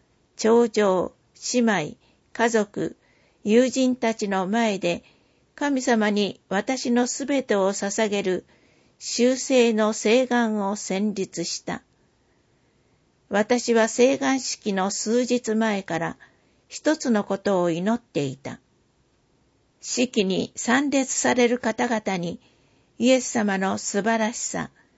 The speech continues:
イエス様の姿を私を通して表してくださいと、その願いは聞き届けられた。聖願式にいらした方々から、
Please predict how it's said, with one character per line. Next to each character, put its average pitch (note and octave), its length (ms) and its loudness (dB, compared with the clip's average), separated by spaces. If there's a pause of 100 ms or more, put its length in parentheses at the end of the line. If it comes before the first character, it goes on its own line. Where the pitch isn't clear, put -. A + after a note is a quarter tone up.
(340)
イ B3+ 120 2
エ C4 100 4
ス B3 60 -8
様 G#3 300 0
の G3+ 140 0
姿 G#3 580 -2
を F3+ 160 -6 (480)
私 C#4 480 0
を C4+ 100 2
通 C4+ 320 0
し - 120 -10
て F#3+ 380 0
表 B3+ 420 0
し - 80 -12
て G#3 160 -4
く G3 120 -4
だ G3+ 140 -4
さ G3 240 -4
い - 160 -8 (340)
と、 A3 220 0 (1080)
そ A3+ 240 2
の B3 160 6
願 A3+ 400 2
い G3+ 60 0
は F#3 260 0 (180)
聞 G3 120 -4
き C4 180 -4
届 A#3 400 0
け - 40 0
ら G3+ 120 -2
れ D#3+ 140 -8
た。 - 220 -14 (1040)
聖 C4 400 4
願 B3+ 240 2
式 - 320 -2
に G3+ 260 0
い G#3 120 0
ら C#4 160 0
し - 140 -10
た A#3 120 0
方 A3 300 -2
々 A3 300 -2
か F3 160 -4
ら、 E3 200 -4